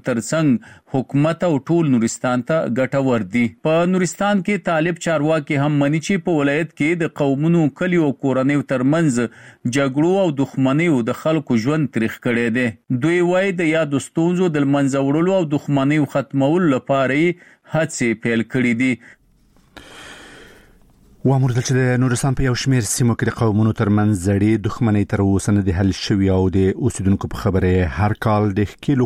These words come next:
Speaker 2: خواو ګڼو کسانو ته پکې مرګ ژوبله اوړي.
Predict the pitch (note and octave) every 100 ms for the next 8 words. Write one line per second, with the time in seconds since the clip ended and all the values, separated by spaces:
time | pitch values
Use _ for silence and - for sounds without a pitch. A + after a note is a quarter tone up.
0 | - B2 A#2+ A#2+ A#2+ A#2+ A#2 F#2 B2+ A2+
1 | G#2 G#2 G2 - - F2+ G2+ G2 - _
2 | - A#2 G2+ F#2 - - A2+ F#2+ F2 F2+
3 | F#2+ D#2 F#2 F#2 - B2+ F2+ F#2